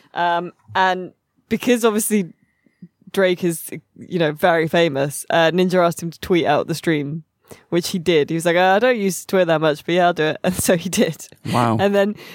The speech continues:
Speaker 1: because the, the stream managed to break the record for the most concurrent viewers of a stream,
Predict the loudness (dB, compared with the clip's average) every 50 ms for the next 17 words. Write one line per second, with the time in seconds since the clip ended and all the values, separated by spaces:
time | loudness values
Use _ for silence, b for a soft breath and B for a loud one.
0 | B B -8 -2 0 -2 -2 -2 -4 -4 -4 -4 -2 -4 -6 -6 -6 -4 -2 0
1 | 0 0 2 2 2 2 2 0 -2 -2 -10 -8 -2 0 2 2 2 0 -2 -14
2 | -20 _ _ _ -4 -2 2 2 2 0 0 -2 -4 -2 -2 -4 -2 0 2 0
3 | 0 -2 -6 -8 -8 -6 -2 0 2 2 2 0 -2 0 2 2 2 2 0 -2
4 | -4 -6 -12 -14 -16 b b b b b b b b -4 -2 -2 -2 -2 -4 -10
5 | _ -4 0 0 0 2 0 0 -2 -2 -6 -8 -4 -2 0 0 0 0 -2 -4
6 | -6 -6 -8